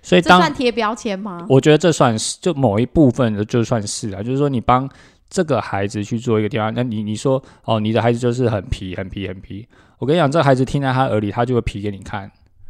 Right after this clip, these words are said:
Speaker 1: 那你有跟这个孩子说皮，其实你明明说，“哎，他其实很皮。”那我就说，“哎，其实，其实你就是说，你可以跟他换句话说，你可以说，哎，哎，小朋友，你其实你，你非常的活动，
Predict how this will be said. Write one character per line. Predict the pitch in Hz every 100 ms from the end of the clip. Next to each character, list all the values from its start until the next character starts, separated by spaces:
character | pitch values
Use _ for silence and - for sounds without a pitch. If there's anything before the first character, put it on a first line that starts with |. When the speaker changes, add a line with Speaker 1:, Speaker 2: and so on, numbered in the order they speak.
| - - -
Speaker 1:
那 | 190
你 | 185
有 | 147
跟 | 156 160
这 |
个 | 165
孩 | 131 120
子 | 127
说 | 113 127
皮， | 120 131
其 | 135 -
实 | 143
你 | 143 110
明 | 113
明 | 120
说 | 117 135 127
，“哎， | 139
他 | - 131
其 | -
实 | 110
很 | 98
皮。” | 95 92 98 - _ -
那 |
我 | 143
就 | 147
说 | 160
，“哎， | 143
其 | -
实， | 117 113 - _
其 | -
实 | 123 120 120 147
你 | 104 107
就 | 127
是 |
说， | 131 135
你 | 117
可 | 98 135
以 |
跟 | 120 120
他 | 120
换 | - 120
句 | 117
话 | 113 110
说， | 95 - 95 95 - _ _
你 | -
可 | 139
以 |
说， | 147
哎， | 147 - 123 - - _
哎， | 110 113
小 | 110 107
朋 | 139
友， | 135
你 | 107
其 | -
实 | 117
你， | 113 110
你 | 104
非 | 95 139
常 | 110 110 107
的 | 107 98
活 | 113 107
动， | 139 107